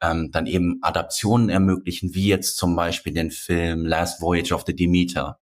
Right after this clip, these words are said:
in dem es ja nur um das eine fehlende Kapitel des, äh, Narrativs Dracula geht. Und ich habe das Gefühl, dass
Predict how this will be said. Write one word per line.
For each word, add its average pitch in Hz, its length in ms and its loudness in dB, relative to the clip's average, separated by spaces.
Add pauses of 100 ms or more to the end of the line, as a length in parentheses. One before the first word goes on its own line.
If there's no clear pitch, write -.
(120)
in 78 120 -10
dem 85 120 0
es - 120 -6
ja 78 100 0
nur 92 200 4
um 90 140 2
das 82 140 -2
eine 82 220 0
fehlende 95 420 0
Kapitel 85 480 -6
des, - 380 -14 (460)
äh, 73 80 -8
Narrativs 76 540 -4
Dracula 73 440 -4
geht. 69 300 -14 (800)
Und 87 380 -2
ich - 200 -2
habe 104 220 0
das 92 220 -2
Gefühl, 143 600 -2 (580)
dass 90 300 -2